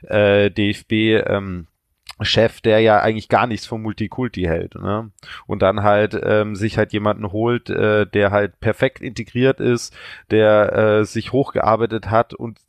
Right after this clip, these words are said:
nie, nach seiner eigenen Aussage, nie Rassismus erfahren hat. Ja, klar, dass diese Person sagt, das gibt's nicht oder das ist nur ein, äh, Einzelfälle, ja, aber der, der begreift gar nicht, was die Realität ist,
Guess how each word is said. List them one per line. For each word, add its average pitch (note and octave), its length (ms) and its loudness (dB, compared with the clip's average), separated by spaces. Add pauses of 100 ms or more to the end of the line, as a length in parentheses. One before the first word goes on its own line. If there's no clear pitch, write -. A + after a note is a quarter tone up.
(120)
nie, C#3 520 -4 (400)
nach - 220 0
seiner A2 260 2
eigenen A2 320 0
Aussage, G#2 540 -2
nie C3+ 180 -2
Rassismus A2 580 -2
erfahren F2 480 -2
hat. E2+ 160 -8 (460)
Ja, G#2+ 160 2
klar, B2 640 2
dass G#2 200 -4
diese A2+ 260 -2
Person A2 760 -4
sagt, G2+ 480 0 (560)
das - 260 -8
gibt's - 360 -12
nicht - 360 -8
oder G2 240 -2
das F#2+ 220 -4
ist - 180 -10
nur G2+ 320 -2
ein, - 100 -6
äh, G2 360 0
Einzelfälle, F2+ 760 -2
ja, G2 120 2
aber G#2 140 -4
der, G2+ 200 -2
der G2+ 220 0 (540)
begreift A#2 400 -2
gar G#2+ 180 2
nicht, G#2 140 -12
was G2 160 -4
die A2 100 -2
Realität G2 680 0
ist, G2 240 -6